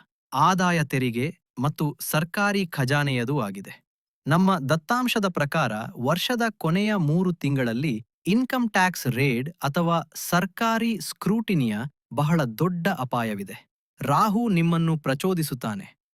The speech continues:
"ತೋರಿಕೆ ಮಾಡು, ಗಾಡಿ ತೆಗೆದುಕೋ, ಜಗತ್ತಿಗೆ ಹೇಳು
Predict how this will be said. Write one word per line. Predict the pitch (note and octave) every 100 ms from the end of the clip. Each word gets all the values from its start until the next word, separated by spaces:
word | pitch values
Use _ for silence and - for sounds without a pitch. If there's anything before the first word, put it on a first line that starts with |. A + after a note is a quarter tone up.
| -
"ತೋರಿಕೆ | F#3 A3 F#3
ಮಾಡು, | C#3+ A2 G2+ G2 - _
ಗಾಡಿ | A2+ C3+ E3+ G3+
ತೆಗೆದುಕೋ, | F3+ C3 A2+ A2+ - - _ _
ಜಗತ್ತಿಗೆ | A#2+ D#3 A3+ A3 A3+ G3+
ಹೇಳು | D3 C#3 F#3 A#2